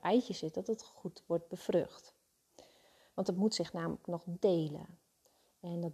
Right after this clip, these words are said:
delen gaat, geloof ik, van, ehm, eh, twee cellen naar vier cellen, naar acht cellen, naar zestien cellen. Dus zo breidt het zich steeds meer uit. En,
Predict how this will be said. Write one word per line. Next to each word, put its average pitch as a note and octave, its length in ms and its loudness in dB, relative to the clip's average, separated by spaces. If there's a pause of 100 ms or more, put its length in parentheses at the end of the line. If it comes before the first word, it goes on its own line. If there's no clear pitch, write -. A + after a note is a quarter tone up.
(100)
delen C#4+ 420 6
gaat, C4+ 320 0
geloof F#3+ 640 2
ik, - 80 -6
van, F3 500 -4 (100)
ehm, E3+ 560 -6 (220)
eh, E3+ 120 -10 (280)
twee A3+ 340 6
cellen F3+ 600 2 (380)
naar D#3 240 -8
vier C4 400 4
cellen, F#3+ 680 0 (220)
naar E3 140 -4
acht - 280 -2
cellen, F#3 680 -2 (320)
naar D#3 160 -14
zestien G#3 500 0
cellen. E3+ 560 2
Dus F3+ 200 -2
zo A3 340 6
breidt F3+ 540 0
het - 120 -10
zich E3+ 260 -2
steeds E3+ 360 0
meer D3 260 -8
uit. G#3 460 0
En, F3+ 320 -2